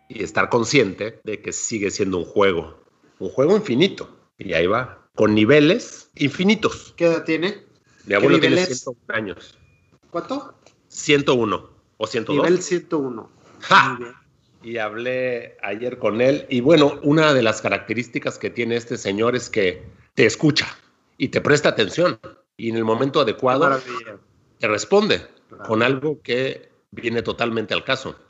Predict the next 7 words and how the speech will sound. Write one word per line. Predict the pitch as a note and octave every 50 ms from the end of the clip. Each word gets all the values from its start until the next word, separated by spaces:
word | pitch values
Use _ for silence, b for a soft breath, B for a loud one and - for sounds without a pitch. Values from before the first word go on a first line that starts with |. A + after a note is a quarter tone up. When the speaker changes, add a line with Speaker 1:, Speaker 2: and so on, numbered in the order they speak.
| _ _ _
Speaker 2:
Una | C#3+ C#3+ E3 - -
perla | - D#3+ D3+ C#3 C#3+ C#3+ C#3+
de | C#3+ C#3
sabiduría. | C#3+ C#3+ C3+ C3 C3 B2 A#2 G#2+ F#2+ - _ _ _ _ _ _ - - -
Speaker 1:
Sí, | - - - E3 F3+ F#3+ D3+ C3 -
y, | C3+ B2 B2+ C3+ -
y, | B2 A#2+ A#2+ A#2 A2+ - -